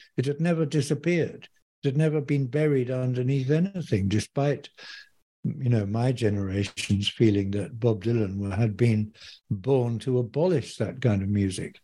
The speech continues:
Uh, you know, so it, um, it was no pleasure to me to find him self-indulgently re-recording those, those songs. Um,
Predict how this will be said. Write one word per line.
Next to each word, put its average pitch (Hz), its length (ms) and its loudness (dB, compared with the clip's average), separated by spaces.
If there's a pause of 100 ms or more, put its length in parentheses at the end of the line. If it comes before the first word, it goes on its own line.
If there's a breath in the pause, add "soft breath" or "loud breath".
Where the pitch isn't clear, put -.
(600)
Uh, 123 100 0
you 127 120 4
know, 110 260 -2
so 123 200 0
it, 117 300 -2
um, 120 420 0 (260)
it 123 80 0
was 123 240 0
no 175 160 2
pleasure 127 460 2
to 117 160 -2
me 117 280 2
to 107 160 -6
find 110 380 0
him 101 360 -2 (100)
self-indulgently 104 1200 0
re-recording 101 1040 0
those, 92 500 0
those 101 360 4
songs. 95 580 -2 (920)
Um, 107 420 0